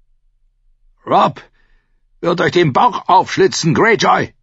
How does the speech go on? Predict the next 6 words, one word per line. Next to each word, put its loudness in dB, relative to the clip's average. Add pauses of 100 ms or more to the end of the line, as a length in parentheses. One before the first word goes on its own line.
(640)
schrie -6
Benfred -4
Tolhard. -10 (680)
„Euer 0
verräterisches -2
Herz -2